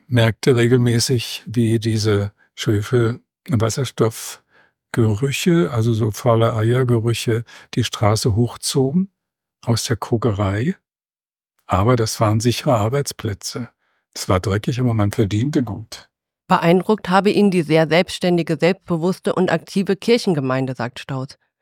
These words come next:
Speaker 2: Eine übervolle Zeit sei die Wendezeit gewesen, turbulent, voller Umbrüche. Auch wenn, wie er sagt, hier die Uhren langsamer tickten.
Speaker 1: Es gab einige, die regelmäßig nach Leipzig fuhren, zu den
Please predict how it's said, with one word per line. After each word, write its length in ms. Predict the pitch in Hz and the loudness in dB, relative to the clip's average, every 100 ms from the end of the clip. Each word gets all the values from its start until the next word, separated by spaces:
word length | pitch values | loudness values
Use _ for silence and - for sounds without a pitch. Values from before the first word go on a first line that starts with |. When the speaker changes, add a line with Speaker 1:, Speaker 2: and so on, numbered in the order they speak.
| _ _ | _ _
Speaker 2:
Eine 220 | - 143 | -2 0
übervolle 640 | 147 196 196 170 - 151 156 | 0 2 2 2 0 -2 -2
Zeit 340 | - 170 151 | -2 -2 -2
sei 140 | - 143 | -2 -4
die 140 | 143 | -2
Wendezeit 520 | 143 151 143 156 143 | 0 -2 -2 -4 -6
gewesen, 440 | - 135 139 139 135 _ _ | -6 -6 -4 -6 -10 _ _
turbulent, 640 | - 165 156 151 160 139 - - | -8 -2 2 2 2 0 -6 -6
voller 280 | 196 202 - | 0 2 2
Umbrüche. 560 | 208 175 156 - 127 - _ _ | 2 0 -4 -4 -10 -12 _ _
Auch 280 | 143 156 - | 0 0 0
wenn, 200 | 165 160 | -2 0
wie 80 | 175 | 2
er 160 | 165 170 | 2 2
sagt, 340 | 170 190 - _ - - | 0 -2 -6 _ -20 -10
hier 260 | - 202 | 0 0
die 120 | 156 165 | 2 0
Uhren 300 | 165 180 190 | 2 4 4
langsamer 520 | 180 165 135 131 131 | 4 4 2 0 -4
tickten. 480 | - - _ 131 131 _ | -8 -12 _ -14 -14 _
Speaker 1:
Es 180 | - 123 | -14 -8
gab 320 | - 127 127 | -6 -6 -6
einige, 640 | - 110 117 147 156 147 135 | -6 -2 0 0 0 0 -2
die 260 | 120 123 | 0 2
regelmäßig 720 | 127 120 117 120 117 113 - 107 | 2 2 2 0 0 -2 -4 -4
nach 240 | 104 - | -4 -2
Leipzig 600 | 110 98 101 - - 175 | 0 0 -2 -6 -10 -10
fuhren, 380 | - - 160 185 | -8 -2 0 0
zu 180 | - 127 | 0 0
den 320 | 113 110 104 | 0 -2 -6